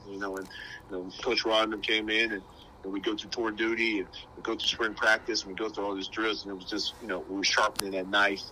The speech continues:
you know, for that. And that's what I was saying kinda earlier about, you know, starting that golden era, 'cause after, <laughs> you know, after my senior year, you know, it was, it was B C S, B C S, B C S until, you know, they, they left. So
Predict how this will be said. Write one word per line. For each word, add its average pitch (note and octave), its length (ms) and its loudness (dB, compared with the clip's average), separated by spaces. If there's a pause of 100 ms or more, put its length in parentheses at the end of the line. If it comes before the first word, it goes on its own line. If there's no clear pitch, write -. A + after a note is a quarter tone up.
(120)
you G#2 60 -8
know, F2+ 80 -4
for - 160 -6
that. F#2 260 2
And F2+ 160 -12 (400)
that's F#2+ 160 2
what G#2 80 2
I F#2+ 40 2
was F#2 140 2 (100)
saying G#2 200 4
kinda F#2+ 260 0
earlier A2 220 2
about, G2 300 -4
you A2+ 80 -8
know, F#2+ 60 -8
starting G#2+ 320 0
that G2 120 -4
golden G2 300 -4
era, G#2+ 280 6
'cause F#2 300 -4 (420)
after, G#2 400 2 (300)
<laughs> A#2+ 300 -6
you C3 100 -2
know, A2 240 0 (340)
after A2 240 4
my A#2 140 4
senior A2+ 280 -2
year, G#2 320 0 (300)
you G#2+ 80 -6
know, G2+ 100 -2
it A#2 140 4
was, F#2+ 200 -2
it A2 120 -2
was G2+ 100 -6
B A#2+ 180 -6
C A2 200 0
S, G#2 140 0
B A2+ 140 -8
C A2 200 -2
S, G#2 120 -2
B A2 180 -2
C G#2+ 180 2
S A2 160 4
until, G2 420 -4
you G#2 60 -10
know, F#2+ 160 -2
they, F#2+ 200 -2 (120)
they F#2 120 -2
left. G2 320 0
So E2+ 320 0